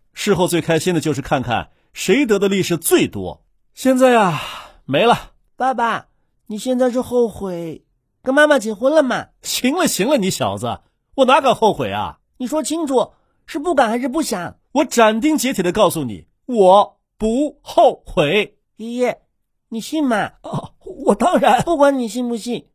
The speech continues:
Speaker 2: 反正我信。
Speaker 1: 我告诉你，这几十块钱的利是封啊，也就是图个吉利。我和你妈的感情啊，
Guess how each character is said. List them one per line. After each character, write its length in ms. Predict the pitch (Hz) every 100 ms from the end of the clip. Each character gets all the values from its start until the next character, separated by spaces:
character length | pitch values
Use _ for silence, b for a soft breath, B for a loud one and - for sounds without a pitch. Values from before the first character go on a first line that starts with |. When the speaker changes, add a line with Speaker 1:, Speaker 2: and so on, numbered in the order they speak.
| -
Speaker 2:
反 140 | 226
正 140 | 285 302
我 180 | 185 -
信。 400 | - 311 - _
Speaker 1:
我 100 | -
告 340 | 233 320 294 214
诉 160 | 156
你， 280 | 123 98 92 - _ _ _
这 160 | 254 240
几 160 | 147
十 100 | 202
块 160 | 214 240
钱 100 | 196
的 80 | 214
利 140 | 202
是 100 | 170
封 220 | - 214
啊， 280 | 175 78 -
也 80 | 151
就 140 | 165 214
是 80 |
图 180 | - 226
个 100 | 233
吉 300 | 170 - 123
利。 280 | 262 175 _ _ -
我 120 | 175
和 140 | 220
你 100 | 185
妈 180 | 190 226
的 60 | 202
感 220 | 143 120
情 200 | 143 160
啊， 280 | 127 82